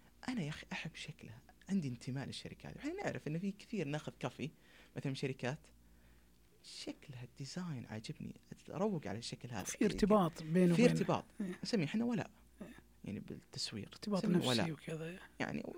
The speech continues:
Speaker 1: من ضمنها
Speaker 2: ذهني.
Speaker 1: ارتباط النفسي. لويالتي، يعني.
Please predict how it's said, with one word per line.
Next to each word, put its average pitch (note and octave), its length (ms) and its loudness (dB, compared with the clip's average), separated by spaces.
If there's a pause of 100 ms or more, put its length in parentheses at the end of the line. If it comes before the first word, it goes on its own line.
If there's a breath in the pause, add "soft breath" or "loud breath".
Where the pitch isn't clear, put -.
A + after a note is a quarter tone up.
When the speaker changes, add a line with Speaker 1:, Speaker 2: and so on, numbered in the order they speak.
Speaker 1:
من A#3+ 140 2
ضمنها E3 200 6
Speaker 2:
ذهني. E3 120 4
Speaker 1:
ارتباط C3+ 320 -2
النفسي. - 380 -8 (920 soft breath)
لويالتي، C3 500 0
يعني. - 180 -14